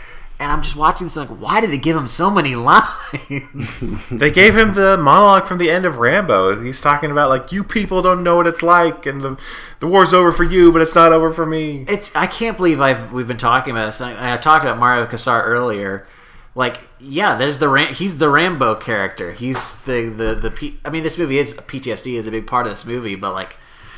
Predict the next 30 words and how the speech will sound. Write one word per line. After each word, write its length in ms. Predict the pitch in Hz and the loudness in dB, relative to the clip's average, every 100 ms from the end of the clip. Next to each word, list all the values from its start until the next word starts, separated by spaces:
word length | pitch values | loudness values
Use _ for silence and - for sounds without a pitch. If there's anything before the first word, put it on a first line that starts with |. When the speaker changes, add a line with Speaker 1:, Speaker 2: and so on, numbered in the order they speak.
| - - - | -20 -20 -8
Speaker 1:
he's 180 | 139 | -4
like, 140 | 147 120 | -2 0
what 100 | 139 | -2
if 120 | 131 | -2
Rambo 440 | 117 135 127 127 120 | -2 -2 0 0 0
had 180 | 117 110 | -2 -6
become 320 | 110 123 120 | -6 -4 -4
an 60 | |
evil 200 | 120 107 | -6 -8
super 360 | 101 - - 110 | -8 -10 -8 -8
soldier? 640 | - 95 90 - 113 - | -6 -6 -6 -4 -2 -2
Speaker 2:
<laughs> 920 | - - - - - - 104 123 123 | -4 -10 -12 -14 -16 -16 -10 -8 -8
Which 160 | - - | -6 -4
he 80 | 220 | 0
sort 240 | 233 185 | 4 4
of 100 | 127 | 4
does, 340 | 117 98 107 - | 2 2 0 -8
if 80 | 135 | -12
you 80 | |
see 140 | 123 120 | -8 -2
Rambo 340 | 113 107 101 | 0 0 -2
three. 320 | 98 113 - 113 - | -6 -10 -10 -14 -14
Speaker 1:
And 100 | 147 | -10
it 60 | |
does 200 | 190 208 | -6 -6
make 220 | 143 147 131 | -6 -8 -8
you 80 | |
wonder, 240 | 135 135 104 | -8 -6 -8
like, 200 | 95 - | -8 -14
did, 260 | - 113 | -18 -18